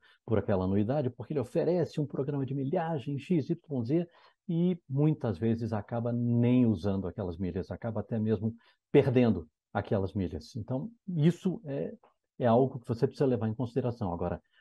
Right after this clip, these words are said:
o cartão de crédito, se bem utilizado, é extremamente inteligente. E quando eu digo se bem utilizado, o que significa bem utilizar o cartão de crédito? Significa pagar a sua fatura integral,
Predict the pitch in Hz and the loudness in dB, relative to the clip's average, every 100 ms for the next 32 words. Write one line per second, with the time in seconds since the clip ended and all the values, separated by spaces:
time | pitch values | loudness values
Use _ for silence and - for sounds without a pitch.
0 | _ - 101 - - 214 226 98 87 95 | _ -6 -4 0 2 2 2 0 0 -4
1 | 110 - 165 120 113 120 117 113 113 131 | -12 -4 -2 2 4 2 0 -2 -2 -6
2 | 139 - - 175 143 104 110 95 90 85 | -6 -8 -4 -2 -2 -2 -4 -6 -6 -8
3 | 78 - _ _ - 135 175 160 113 110 | -12 -14 _ _ -10 -6 -4 -2 0 0
4 | 113 - 143 117 113 113 113 98 113 175 | -2 -2 0 4 4 2 0 0 -2 -4
5 | - 220 226 196 - 110 104 135 123 123 | -2 2 4 2 -4 -2 0 0 -2 -2
6 | 110 95 98 95 90 - 104 101 95 85 | -4 -2 -6 -6 -10 -6 -6 -6 -8 -8
7 | 82 _ _ _ _ 139 135 117 117 117 | -12 _ _ _ _ -2 -2 0 -2 -4
8 | - 117 104 101 - 110 120 104 113 104 | -4 -2 0 -2 -2 -4 -4 -2 0 -2
9 | 98 147 151 92 87 107 | 0 2 2 0 -4 -6